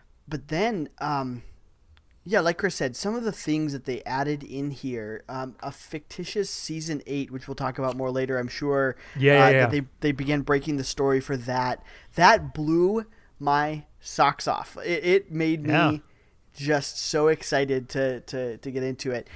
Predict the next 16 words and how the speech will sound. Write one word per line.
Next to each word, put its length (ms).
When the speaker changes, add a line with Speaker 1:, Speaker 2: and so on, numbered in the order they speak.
Speaker 1:
Um, 200
but 120
also, 460
yeah, 180
like 160
you 120
said 160
as 120
well, 220
the, 120
the, 380
<sighs> 180
man, 400
you 180
could 220
tell 440